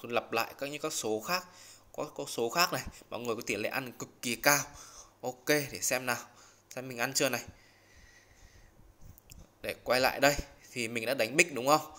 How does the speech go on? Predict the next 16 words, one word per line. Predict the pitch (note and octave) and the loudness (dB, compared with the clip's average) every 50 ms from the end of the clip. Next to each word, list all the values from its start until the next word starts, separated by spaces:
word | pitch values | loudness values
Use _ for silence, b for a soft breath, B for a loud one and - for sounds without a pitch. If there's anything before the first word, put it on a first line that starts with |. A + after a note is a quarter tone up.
| B B B B | B B B B
Thì | - A2+ | -12 -10
mình | G#2+ G#2 - | -8 -6 -4
sẽ | - - B2 | -4 -4 0
quay | - C3+ C3 C3 | 0 2 2 2
lại | B2 - | 0 0
đây | - C3 C3 B2+ | 2 2 2 2
này, | A#2 A2+ - - - - b b b b b b b b b b b b _ _ - - | 0 -2 -6 -10 -16 -20 b b b b b b b b b b b b _ _ -16 -8
để | - A2 G#2+ | -4 -4 -4
mình | G#2+ A2+ A2 G#2+ | -4 0 4 4
xem | - - D3+ C#3 C#3 | 6 6 4 2 0
cách | C#3 F#3 G3 F#3+ - - - - _ _ _ - | 2 2 2 2 0 -12 -20 -20 _ _ _ -14
mình | A#2 A2+ A2+ A2 G#2 - | -10 -8 -8 -6 -2 0
có | A#2 | 0
ăn | - D3 C#3+ | 2 2 0
hay | C3+ D3 D3 | 0 -2 -2
không. | C#3 - E3 D3+ - - | 2 4 2 2 2 0